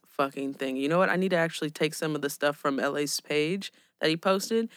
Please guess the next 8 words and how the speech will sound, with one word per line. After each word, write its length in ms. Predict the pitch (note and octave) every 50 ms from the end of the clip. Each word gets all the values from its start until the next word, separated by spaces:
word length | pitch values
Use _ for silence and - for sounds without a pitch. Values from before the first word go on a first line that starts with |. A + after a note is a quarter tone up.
| - - _ _ _ -
because 340 | E3 D#3+ - D#3+ D3+ C#3+
we 100 | D#3 E3+
played 320 | E3 - - F3 F3 F3 F3
in 120 | E3+ D#3+
this 220 | D#3 D3+ D3+ - - - _ _ _ _ _ _ _ - -
ho-, 220 | - - F3+ - -
this 220 | - E3+ D3+ D3 -
church 580 | - - - G#3+ G3 G3+ A3 - - - -